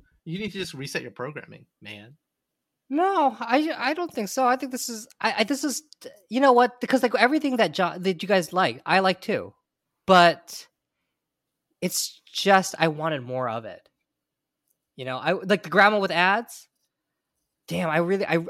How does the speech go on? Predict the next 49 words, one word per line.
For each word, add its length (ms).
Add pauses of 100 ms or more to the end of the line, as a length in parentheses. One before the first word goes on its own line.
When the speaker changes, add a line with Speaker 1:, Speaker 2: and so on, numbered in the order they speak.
Speaker 2:
I 80
would 180
have 120
loved 360
to 80
have 140
seen, 480
like, 260
an 140
interaction 640
with 140
her 320
and 140
the 40
different 280
kids, 340
her 260
and 120
the 60
father, 580
her 200
and 140
the 40
mother. 520 (540)
How 200
did 120
she 100
integrate 400
with 120
the 100
family, 500
right? 260 (140)
And 160
it's 100
kind 240
of 60
like 120
a 60
throwaway 520
joke. 440 (380)
And 120
then 80
she 120
gets 140
shot. 520 (840)
And 100
it's 100
like, 120 (320)
dude, 420